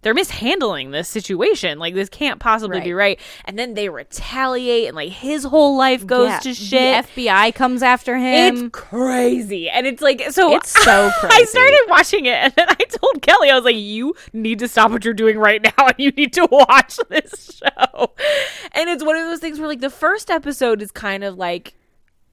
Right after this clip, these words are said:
Speaker 1: straightforward true crime docuseries. Like, you're just kind
Speaker 2: Right.
Speaker 1: of like,
Speaker 2: It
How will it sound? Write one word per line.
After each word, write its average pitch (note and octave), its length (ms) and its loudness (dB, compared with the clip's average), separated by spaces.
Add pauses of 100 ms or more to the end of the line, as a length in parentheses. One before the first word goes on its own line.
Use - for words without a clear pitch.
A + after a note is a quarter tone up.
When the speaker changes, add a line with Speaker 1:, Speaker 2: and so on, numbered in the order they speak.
(100)
Speaker 1:
straightforward F#3+ 920 -2
true E3+ 220 -8
crime D3+ 280 -10
docuseries. G2+ 760 -12
Like, F#3 120 -4
you're G#3 140 -2
just G3 180 -4
kind F#3 180 0
Speaker 2:
Right. G3 40 -4
Speaker 1:
of E3+ 60 -8
like, F3+ 180 -6
Speaker 2:
It - 40 -6